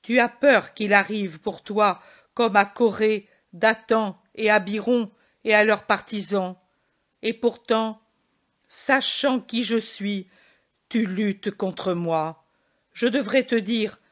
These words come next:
Maudit », mais je ne serai plus le sauveur.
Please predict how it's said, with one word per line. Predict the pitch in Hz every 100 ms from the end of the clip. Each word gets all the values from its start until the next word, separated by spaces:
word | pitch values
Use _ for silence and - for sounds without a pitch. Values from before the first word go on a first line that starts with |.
| _ _
Maudit », | 196 220 226 226 262 160 _ _ _ _ _ _ _ -
mais | 196
je | 196 208
ne | 202
serai | 190 - 202 208
plus | 202 220 285
le | 208
sauveur. | - 214 175 170 170 160